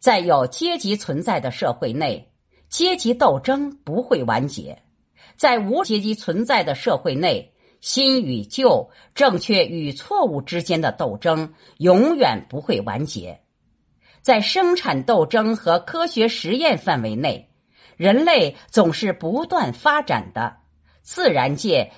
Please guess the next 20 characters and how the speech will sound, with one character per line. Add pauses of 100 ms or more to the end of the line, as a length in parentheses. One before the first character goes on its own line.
也
总
是
不
断
发
展
的， (340)
永
远
不
会
停
止
在
一
个
水
平
上。